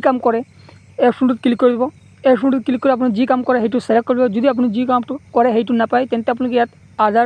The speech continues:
বুলি অপশ্যনটো আছে যে just এই other বুলি অপশ্যনটো আপোনালোকে ছিলেক্ট কৰিব। তাৰপিছত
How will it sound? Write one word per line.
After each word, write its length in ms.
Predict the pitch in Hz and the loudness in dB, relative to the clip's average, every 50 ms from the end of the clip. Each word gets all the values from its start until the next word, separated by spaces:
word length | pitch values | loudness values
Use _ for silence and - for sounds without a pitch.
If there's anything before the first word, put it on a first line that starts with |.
| 240 | 0
বুলি 100 | 240 247 254 233 | 2 2 0 0
অপশ্যনটো 240 | - - 233 214 240 | 0 -2 -2 -2 -2
আছে 100 | 226 233 254 | -2 0 -2
যে 60 | 285 - _ - _ - - - 254 | -4 -4 _ -20 _ -18 -8 -2 -2
just 160 | 262 269 - - - - - | -2 -2 -2 -10 -8 0 2
এই 60 | 262 277 - 208 | 2 2 2 0
other 140 | 196 240 233 | 0 0 0
বুলি 100 | 220 240 226 | 2 0 0
অপশ্যনটো 240 | - - 233 214 240 | 0 -2 -2 -2 -2
আপোনালোকে 240 | 220 233 233 302 - - - - - - - - - | -2 -2 -4 -6 -8 -10 -14 -20 -20 -20 -20 -10 -4
ছিলেক্ট 220 | 262 240 220 - - | -2 -2 -2 -2 -4
কৰিব। 160 | 180 165 170 180 - _ - - - - _ - | -8 -8 -10 -14 -16 _ -20 -20 -20 -20 _ -2
তাৰপিছত 320 | - 262 349 302 - 320 | -2 -2 -2 0 -2 -2